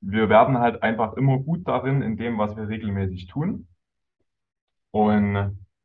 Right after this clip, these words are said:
leider, das sehen wir an den Zahlen, die ja gerade kursieren, ist ja, wird das Tragen von Brille einfach immer weiter verbreitet. Und ein Grund,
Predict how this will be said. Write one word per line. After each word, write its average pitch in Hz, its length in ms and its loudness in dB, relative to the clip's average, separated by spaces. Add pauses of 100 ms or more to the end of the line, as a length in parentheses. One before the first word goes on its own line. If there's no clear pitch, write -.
(240)
leider, 110 760 4
das 98 140 -10
sehen 110 200 -4
wir 101 120 -2
an 98 120 -6
den 92 180 -4
Zahlen, 127 640 0
die 101 240 -4
ja - 1700 -6
gerade 98 340 2
kursieren, 127 720 -2 (280)
ist 101 140 -8
ja, 95 400 2
wird 95 420 -6
das 95 140 -10
Tragen 107 340 2
von 98 180 -2
Brille 117 340 0
einfach 95 400 -4
immer 98 500 -2 (260)
weiter 98 320 2
verbreitet. 87 720 -4 (640)
Und 95 480 -2 (600)
ein 98 540 0
Grund, 139 500 0